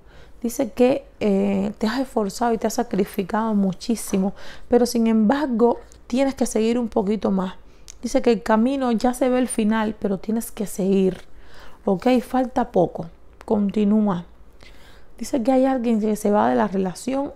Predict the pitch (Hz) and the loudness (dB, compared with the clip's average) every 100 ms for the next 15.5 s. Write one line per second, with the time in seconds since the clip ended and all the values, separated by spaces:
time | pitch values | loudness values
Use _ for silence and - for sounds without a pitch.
0 | - 214 208 214 220 220 202 190 - 196 | -2 2 2 2 0 0 0 -2 -4 -6
1 | - 202 196 180 - - - - - 214 | 0 0 2 -2 -12 -20 -20 -20 -12 -4
2 | 214 196 196 220 - 190 - 214 214 202 | -2 -2 0 -2 -2 -4 -4 -2 -2 -2
3 | - 185 196 294 330 - - - 214 - | 0 2 2 0 -4 -16 -20 -6 -4 -2
4 | 214 214 - 226 - 196 196 214 208 190 | -2 -2 -2 -4 -2 0 0 0 -4 -4
5 | 180 185 - 214 214 233 - 233 240 262 | -8 -6 -2 -2 0 -4 -2 -4 -2 -6
6 | - 208 196 185 214 226 202 175 175 - | -6 -2 0 -2 -4 -4 -4 -4 -4 -10
7 | - - - - - 208 - 190 214 220 | -20 -20 -20 -18 -8 -6 -4 -4 -2 0
8 | 220 233 208 202 190 - 190 185 196 208 | -2 -4 -2 -2 -4 -4 -2 -2 -2 -2
9 | 190 185 196 - 196 208 - 226 220 - | -2 -4 -6 -4 -4 -4 -2 -2 -2 0
10 | 196 202 220 - 208 226 202 196 185 - | 2 2 2 0 0 -2 0 -2 -2 -4
11 | 247 262 240 220 208 - 233 240 - 214 | -4 -2 -2 -2 -2 -2 -4 -4 -2 0
12 | 214 240 240 - - 202 190 170 175 240 | 0 -2 -2 -6 -2 0 0 0 -2 -4
13 | - - - - - - - 196 190 190 | -8 -18 -18 -16 -16 -16 -8 -2 0 0
14 | 170 180 190 208 196 220 196 190 190 190 | 0 -2 0 -2 -2 -2 0 0 0 0
15 | 185 190 185 190 190 | -2 -4 -4 -4 -6